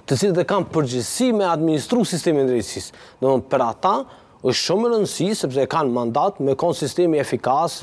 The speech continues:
i pavarur, me qenë, ë, sidomos me qenë kritikueshëm, me qenë vlerësuar lart e tjerë e tjerë. Dhe këto këshilla do duhet të ta mirëprisnin procesin e reformës në drejtësi, sepse dërgon, le të themi, në përmbushjen e mandatit të tyre.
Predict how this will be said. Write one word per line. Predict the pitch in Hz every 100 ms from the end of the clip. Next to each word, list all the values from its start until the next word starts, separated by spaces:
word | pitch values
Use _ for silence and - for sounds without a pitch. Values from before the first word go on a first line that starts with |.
| -
i | - 139
pavarur, | 143 113 123 143 170 170 139 - -
me | 120 135
qenë, | 143 135 123 - -
ë, | - 127 131
sidomos | 113 139 135 127
me | 127
qenë | 127 127
kritikueshëm, | - 120 107 123 135 180 165
me | 113
qenë | 123 131
vlerësuar | 117 117 127 - 131 156 139
lart | 113 127 147 131
e |
tjerë | 139 117
e |
tjerë. | 101 87 - - -
Dhe | 107 -
këto | -
këshilla | 226 - 269 196 190 226 - -
do | 135
duhet | 135 214 185
të | 190 -
ta | - 147
mirëprisnin | 139 123 - 247 - 185
procesin | 131 131 143 117 127
e | 120
reformës | 110 120 113 104
në | 104
drejtësi, | 95 90 - 190 - -
sepse | - 170 - 151
dërgon, | - 127 139 131 208 202
le | 170
të | 202
themi, | 202
në | 185
përmbushjen | 180 165 147 190 180 185
e |
mandatit | 185 180 196 185 175
të | 180
tyre. | 185 123 85